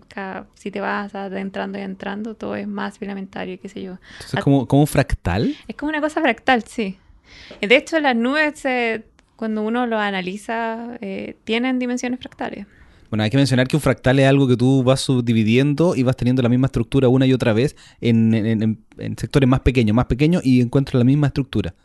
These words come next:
Speaker 2: un
Speaker 1: Claro.
Speaker 2: copo de nieve.
Speaker 1: Como un copo de nieve, exacto. Y eso es lo que vemos. Y
Speaker 2: Universo fractal.
Speaker 1: Universo fractal, sí.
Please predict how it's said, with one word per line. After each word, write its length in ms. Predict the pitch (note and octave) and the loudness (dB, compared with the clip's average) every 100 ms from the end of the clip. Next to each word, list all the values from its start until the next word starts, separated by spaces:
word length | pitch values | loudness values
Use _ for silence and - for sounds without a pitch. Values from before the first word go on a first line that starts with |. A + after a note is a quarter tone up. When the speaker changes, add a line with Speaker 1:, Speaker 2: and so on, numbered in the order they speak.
| - | -8
Speaker 2:
un 60 | A2+ | -4
Speaker 1:
Claro. 40 | D#3 | 0
Speaker 2:
copo 160 | A2+ A#2 | 2 2
de 80 | G#2+ | 2
nieve. 320 | G2+ F2 E2 _ - | 0 -2 -6 _ -20
Speaker 1:
Como 160 | - F#3+ | -8 -8
un 80 | F#3 | -6
copo 180 | F#3 F#3 | -8 -8
de 100 | F#3+ | -10
nieve, 240 | G3 G3+ F#3+ _ _ | -12 -14 -18 _ _
exacto. 420 | F#3+ G3 G3 - G3 - - | -14 -10 -12 -12 -20 -20 -12
Y 300 | G3 F3+ F#3 _ - | -10 -10 -14 _ -4
eso 260 | G#3+ A#3 | -2 -2
es 40 | A3+ | -4
lo 80 | G#3+ | -4
que 100 | G#3 | -6
vemos. 360 | A3 G#3+ G#3+ _ | -8 -10 -14 _
Y 340 | C4+ G#3 G3 F#3+ G3+ _ - - _ - _ - | -8 -6 -6 -8 -14 _ -20 -20 _ -20 _ -2
Speaker 2:
Universo 520 | B2 A#2 A2 C#3 - | 2 4 2 2 0
fractal. 500 | B2 A#2+ - F2+ E2 _ _ | -2 -4 -4 -6 -6 _ _
Speaker 1:
Universo 480 | G3+ G3+ G3 G3+ G3+ | -6 -6 -6 -10 -14
fractal, 460 | G3 - - F3 F3 - | -16 -16 -16 -16 -16 -18
sí. 180 | F#3 | -16